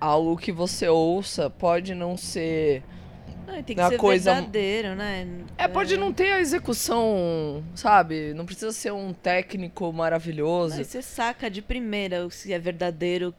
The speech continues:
Speaker 2: aquilo ou não, sabe?
Speaker 1: Exato, e
Speaker 2: Saca
Speaker 1: você
Speaker 2: de primeira se é
Speaker 1: É, é que nem você
Speaker 2: só
Speaker 1: vê
Speaker 2: chantilly ou se é
Speaker 1: alguém
Speaker 2: essência.
Speaker 1: dançando, sabe?
Speaker 2: É.
Speaker 1: Tipo, você consegue ver, assim, uma pessoa que pode se desenvolver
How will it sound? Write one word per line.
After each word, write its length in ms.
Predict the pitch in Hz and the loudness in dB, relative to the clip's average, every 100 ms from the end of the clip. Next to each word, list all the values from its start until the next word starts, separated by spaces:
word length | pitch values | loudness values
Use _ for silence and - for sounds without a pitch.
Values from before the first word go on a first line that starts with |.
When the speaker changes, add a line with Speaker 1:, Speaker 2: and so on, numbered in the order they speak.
| - | -8
Speaker 2:
aquilo 480 | 170 170 196 185 185 | -10 -8 -6 -4 -4
ou 60 | 180 | -4
não, 320 | 165 156 156 | -6 -10 -12
sabe? 220 | - 180 | -4 0
Speaker 1:
Exato, 640 | 185 196 185 165 160 165 131 | 2 4 6 4 2 0 2
e 140 | 156 | 2
Speaker 2:
Saca 160 | 160 175 | 2 2
Speaker 1:
você 140 | 220 | 0
Speaker 2:
de 120 | 208 | -4
primeira 500 | 208 220 214 202 180 175 | -8 -6 -4 -4 -4 -8
se 180 | - 175 | -6 -6
é 560 | 175 170 170 170 185 - - - | -4 -6 -8 -10 -12 -16 -20 -4
Speaker 1:
É, 220 | 508 - | 4 8
é 40 | 254 | 8
que 140 | 330 | 4
nem 160 | 302 320 | 0 -2
você 240 | 349 - | -2 0
Speaker 2:
só 60 | 190 | 2
Speaker 1:
vê 100 | 320 262 277 | 6 6 6
Speaker 2:
chantilly 540 | 262 196 175 196 226 | 4 0 0 0 2
ou 100 | 208 | 2
se 180 | 202 220 | 0 -2
é 200 | 190 180 | 0 6
Speaker 1:
alguém 260 | 185 202 226 | 8 8 6
Speaker 2:
essência. 440 | 226 190 180 180 214 | 6 6 6 6 4
Speaker 1:
dançando, 320 | 214 175 120 - - - - - - - | 4 0 -4 -6 -20 -20 -20 -20 -20 -20
sabe? 480 | - - 180 170 220 | -12 0 4 4 4
Speaker 2:
É. 40 | 214 | 0
Speaker 1:
Tipo, 280 | 208 180 170 151 | 0 -2 -2 -4
você 400 | 147 165 - 202 | -6 -4 -2 -2
consegue 640 | 180 - 185 185 208 202 208 | -2 -2 -2 0 0 0 -2
ver, 380 | 180 190 208 | 0 4 4
assim, 260 | 208 - 202 | 2 0 -4
uma 140 | 180 175 | -2 -2
pessoa 520 | 180 - 190 190 196 | -2 -4 0 0 0
que 160 | - | -4
pode 420 | 190 190 185 196 196 | -4 2 4 2 -2
se 160 | - | -10
desenvolver 920 | 180 170 185 180 185 156 147 165 208 | -8 -4 -2 0 0 2 4 4 4